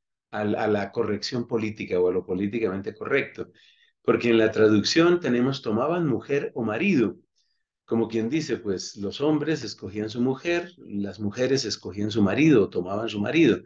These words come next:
Realmente en griego,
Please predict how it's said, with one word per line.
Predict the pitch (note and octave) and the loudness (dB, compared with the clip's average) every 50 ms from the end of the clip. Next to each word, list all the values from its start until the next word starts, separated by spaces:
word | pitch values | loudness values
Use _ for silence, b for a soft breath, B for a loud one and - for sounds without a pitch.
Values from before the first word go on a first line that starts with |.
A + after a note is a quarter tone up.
| b b b b b b b b b b b b b b - | b b b b b b b b b b b b b b 2
Realmente | A#2 C3 C#3+ D#3 F3 F#3+ G3+ G3+ G3 G3 G3 G3+ G3+ A3 - - C#3+ | 4 6 8 8 8 8 8 8 6 6 4 2 2 2 2 2 2
en | B2+ A#2+ A2+ G#2 | 2 2 2 2
griego, | A#2+ C3+ D#3 E3 E3+ D#3+ C3 A2+ A2 A#2+ C#3+ E3 - - _ | 2 4 6 6 6 6 4 2 0 0 0 -2 -2 -4 _